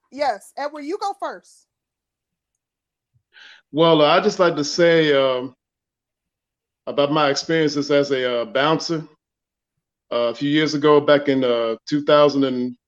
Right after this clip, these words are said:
Speaker 2: four to two thousand and seven, there have been a lot of, uh, ladies that,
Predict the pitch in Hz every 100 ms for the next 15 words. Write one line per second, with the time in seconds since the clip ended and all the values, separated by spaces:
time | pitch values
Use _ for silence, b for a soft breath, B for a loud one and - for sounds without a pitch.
0 | _ - 151 143 131 - 147 147 147 143
1 | 135 127 123 170 160 151 147 - _ _
2 | _ _ _ _ _ 127 175 156 160 147
3 | 143 151 143 131 135 127 123 117 - _
4 | _ _ _ _ - 120 147 143 127 113
5 | 131 120